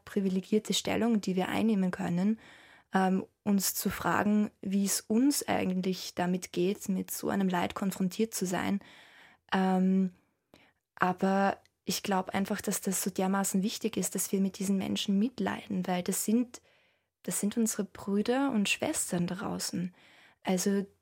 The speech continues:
die sind so nah letztendlich. Das ist nicht viel weiter, als wenn wir von hier nach Madrid fliegen würden, glaub ich. Also jetzt Pi mal Daumen. Und wenn, wenn man sich zurückerinnert an die Proteste in Katalonien, die waren bei weitem nicht so brutal wie jetzt in Weißrussland.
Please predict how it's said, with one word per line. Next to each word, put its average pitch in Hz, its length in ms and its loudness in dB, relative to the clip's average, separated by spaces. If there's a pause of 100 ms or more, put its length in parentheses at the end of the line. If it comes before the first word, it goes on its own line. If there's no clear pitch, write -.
(880)
die 220 80 6
sind 233 260 4
so - 380 2
nah 269 280 4
letztendlich. 180 640 0
Das - 140 0
ist 226 160 0
nicht 269 180 2
viel 285 140 2
weiter, 233 360 2
als 214 180 2
wenn 214 100 4
wir 220 100 4
von 214 160 0
hier 220 120 4
nach 220 160 2
Madrid 214 340 0
fliegen 180 380 0
würden, 170 260 -2
glaub 170 240 -6
ich. - 240 -8
Also 185 140 -2
jetzt - 340 -4
Pi - 140 0
mal 180 180 2
Daumen. 175 480 -2 (800)
Und 214 380 4 (140)
wenn, 208 420 4 (300)
wenn 214 120 4
man 214 100 4
sich 214 140 0
zurückerinnert 220 760 2
an 196 100 2
die 202 60 2
Proteste 202 480 -2
in 202 60 2
Katalonien, 196 600 2
die 190 100 0
waren 185 200 2
bei 202 100 2
weitem 196 320 0
nicht 202 240 0
so 220 140 4
brutal 208 520 2
wie 196 100 4
jetzt 185 240 -2
in 185 100 0
Weißrussland. 185 840 -4